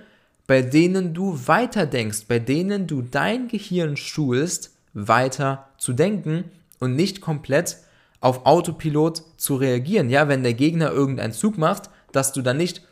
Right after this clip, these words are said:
„Oh, ich mache jetzt den Zug“, sondern man schaut, „Okay, der Gegner hat jetzt den Zug gemacht. Was habe ich jetzt für Möglichkeiten? Ich könnte das machen. Okay, wenn ich diese Option mache, wenn ich diesen Zug mache, dann passiert wahrscheinlich das. Wenn ich diesen Zug mache, dann passiert wahrscheinlich das.“ Das heißt,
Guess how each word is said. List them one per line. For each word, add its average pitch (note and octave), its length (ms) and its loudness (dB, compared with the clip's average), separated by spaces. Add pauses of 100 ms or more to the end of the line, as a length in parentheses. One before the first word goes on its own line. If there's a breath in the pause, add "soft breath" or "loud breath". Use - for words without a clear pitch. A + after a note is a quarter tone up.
(120)
„Oh, F3+ 180 0
ich B2 120 -2
mache C3 200 0
jetzt A#2 160 -2
den G#3 160 0
Zug“, D#3+ 260 -6
sondern D#3 460 0 (180)
man A#2+ 140 -2
schaut, C#3 180 -2
„Okay, B2+ 280 -4
der A2 120 -2
Gegner A#2 280 -4
hat G#2 120 -4
jetzt G2 180 -8
den C3 140 -2
Zug D3 180 -6
gemacht. F3+ 360 -4 (320 soft breath)
Was F3 360 0
habe F3 260 2
ich - 180 -2
jetzt D3+ 180 0
für - 80 -2
Möglichkeiten? E3 600 -2 (100)
Ich - 140 -14
könnte G2+ 220 -2
das G2+ 260 0
machen. C#3+ 260 -4
Okay, E3 300 2
wenn G#2 80 -2
ich G2 80 -8
diese C#3+ 260 0
Option F#3+ 560 -2 (300 loud breath)
mache, E3 240 2
wenn B2+ 120 -2
ich G#2 100 -8
diesen F3 240 -4
Zug G3+ 220 -6
mache, F3 360 0 (180 loud breath)
dann A#2+ 160 -4
passiert C3 320 -6
wahrscheinlich C#3+ 380 -4
das. - 340 -2 (240 soft breath)
Wenn A2+ 180 0
ich G#2+ 80 -10
diesen C#3+ 260 -2
Zug D3 180 -4
mache, E3 480 -2
dann A#2 160 -4
passiert B2+ 320 -6
wahrscheinlich C#3+ 400 -4
das.“ - 320 -8 (240 soft breath)
Das - 160 -10
heißt, F3+ 320 0